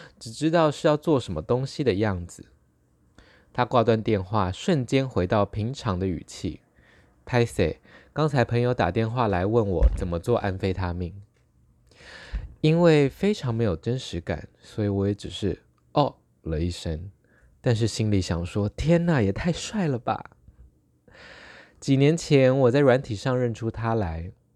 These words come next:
他花了一阵子才透过我给他的关键字想起我的事情。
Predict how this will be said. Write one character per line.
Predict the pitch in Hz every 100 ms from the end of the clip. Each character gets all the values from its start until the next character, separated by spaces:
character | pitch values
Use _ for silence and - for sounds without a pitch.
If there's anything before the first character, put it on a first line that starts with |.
| _ _
他 | 160
花 | 175 196
了 | 196 147
一 |
阵 | 127 185 139 123
子 | 98 92
才 | 104
透 | 95 101
过 | 87 113
我 | 95
给 | 95 80
他 | 107
的 | 107
关 | - 127 131
键 | 135 101
字 | 87 110 78 - - -
想 | - 131
起 | 147 -
我 | 143 107
的 | -
事 | - - 92
情。 | - - 87